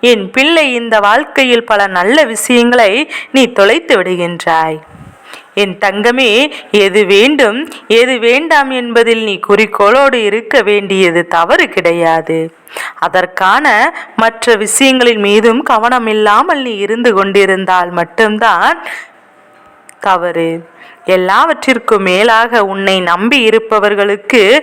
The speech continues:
எப்போதும், "என் குழந்தை, நீ உண்மையாகவே இருக்க வேண்டும்." உண்மை என்கின்ற வார்த்தைக்கு அர்த்தம், நீ உண்மை என்கின்ற வார்த்தையினுடைய மதிப்பு எப்போது தெரியும் தெரியுமா?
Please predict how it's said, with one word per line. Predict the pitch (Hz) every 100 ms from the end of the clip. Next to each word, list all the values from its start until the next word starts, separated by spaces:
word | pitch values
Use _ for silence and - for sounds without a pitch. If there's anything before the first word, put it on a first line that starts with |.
| - - -
எப்போதும், | 202 190 - 214 285 320 269
"என் | 226 208
குழந்தை, | 190 196 196 262 269 220
நீ | 208 180
உண்மையாகவே | 180 185 185 180 175 170 175 180 277
இருக்க | 202 208 -
வேண்டும்." | 175 175 165 160 165 160 160 - _ - - - -
உண்மை | 269 302 330 285
என்கின்ற | 247 240 233 220 208
வார்த்தைக்கு | 190 202 233 254 247 -
அர்த்தம், | 180 180 - 277 202 277 415 - - - - - - - -
நீ | 202 277 254 294 302 -
உண்மை | 269 294 285 285 247
என்கின்ற | 240 302 311 277 254
வார்த்தையினுடைய | 226 220 240 277 254 226 214 208
மதிப்பு | 190 180 208 269 - 226 233 359 - -
எப்போது | 226 220 - 262 403 -
தெரியும் | - 220 220 208 196
தெரியுமா? | 196 190 190 180 175